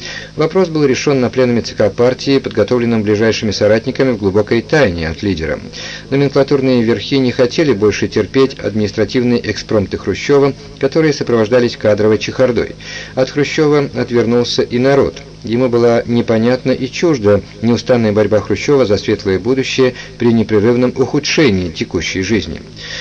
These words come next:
В том же месяце руководящие посты были перераспределены. Первым секретарем Ц К К П С С был избран Брежнев, председателем Совета министров С С С Р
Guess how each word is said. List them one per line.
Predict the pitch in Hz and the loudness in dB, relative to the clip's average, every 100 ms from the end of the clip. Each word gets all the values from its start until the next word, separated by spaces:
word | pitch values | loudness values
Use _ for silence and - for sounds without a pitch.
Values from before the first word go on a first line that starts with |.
| - - | -14 -4
В | |
том | 185 175 | -2 0
же | 170 | 2
месяце | 147 139 139 151 | 0 -2 -2 0
руководящие | 139 131 123 127 - 123 | 2 2 2 2 0 0
посты | 151 - 139 | 0 0 -2
были | 127 120 120 117 - 123 | 0 2 0 -2 -4 0
перераспределены. | 120 110 104 117 110 131 113 78 - - - - - | 2 2 -2 -2 2 2 0 -4 -10 -14 -16 -10 0
Первым | 160 151 | 2 2
секретарем | 139 - 120 131 135 | -2 -6 2 2 2
Ц | 135 | 0
К | 127 120 | 0 0
К | 120 | 2
П | 107 | 0
С | 101 143 | 2 0
С | 139 | 0
был | 107 117 - | 2 -2 0
избран | 117 107 117 117 - - 104 | -2 0 0 0 -4 -18 -10
Брежнев, | 101 123 113 98 104 104 - - - | 2 4 4 4 0 -2 -14 -10 -2
председателем | 127 - 123 127 123 117 | 0 2 2 4 2 0
Совета | 123 120 120 | 2 2 2
министров | 117 120 113 113 104 | 0 0 0 -4 -4
С | 110 - | -6 -6
С | 107 104 | -6 -4
С | - | -2
Р | 147 | -2